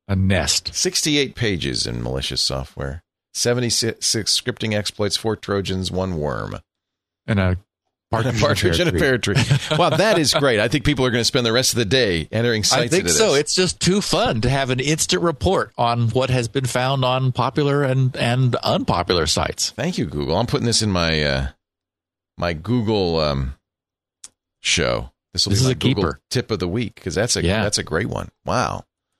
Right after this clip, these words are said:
Speaker 2: And, and thank you to, uh, Chris in Iron Mountain, Michigan for that way cool tip of the week.
Speaker 1: Yep.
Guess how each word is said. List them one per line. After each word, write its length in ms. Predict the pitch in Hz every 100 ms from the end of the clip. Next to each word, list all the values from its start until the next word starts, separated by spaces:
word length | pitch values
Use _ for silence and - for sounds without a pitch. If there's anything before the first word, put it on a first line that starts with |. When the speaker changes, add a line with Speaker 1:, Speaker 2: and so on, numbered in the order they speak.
| _ _ _ _ _ _ _ _
Speaker 2:
And, 260 | 101 95 -
and 220 | 104 90
thank 320 | - 151 151
you 160 | 113 104
to, 440 | - 107 92 90
uh, 380 | 87 87 87 87 - _
Chris 300 | - 156 -
in 100 | 90
Iron 300 | 85 98 98
Mountain, 260 | 95 95 95
Michigan 340 | 113 - -
for 140 | -
that 180 | - 53
way 160 | 65 80
cool 200 | - -
tip 260 | - - -
of 60 |
the 60 | 92
week. 360 | 104 - - _ _ _
Speaker 1:
Yep. 160 | - 214